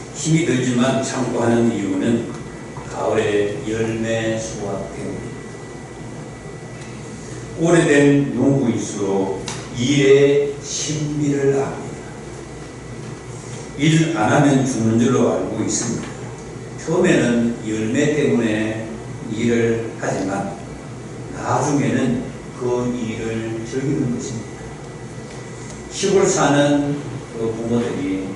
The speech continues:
아들, 딸 사는 도시로 가지 않는 이유가 이 때문입니다. 일에는 신비가 있습니다. 땀을 흘려보고 목표를 향해서 뛰어서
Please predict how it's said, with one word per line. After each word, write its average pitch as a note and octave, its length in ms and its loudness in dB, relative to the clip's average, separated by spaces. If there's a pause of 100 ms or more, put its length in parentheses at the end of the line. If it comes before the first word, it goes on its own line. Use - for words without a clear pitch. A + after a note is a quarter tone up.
(220)
아들, C#3 340 6
딸 B2 220 2
사는 A#2+ 520 0
도시로 G#2+ 600 0 (240)
가지 B2 440 -2
않는 A#2 640 2
이유가 C3 580 0 (420)
이 E3+ 360 2
때문입니다. C3 520 -2 (2000)
일에는 C3+ 840 4 (200)
신비가 C#3 1200 -2
있습니다. - 460 -6 (1300)
땀을 F#3 300 6
흘려보고 D#3+ 880 6 (540)
목표를 D#3 520 6
향해서 C#3+ 520 4
뛰어서 - 400 4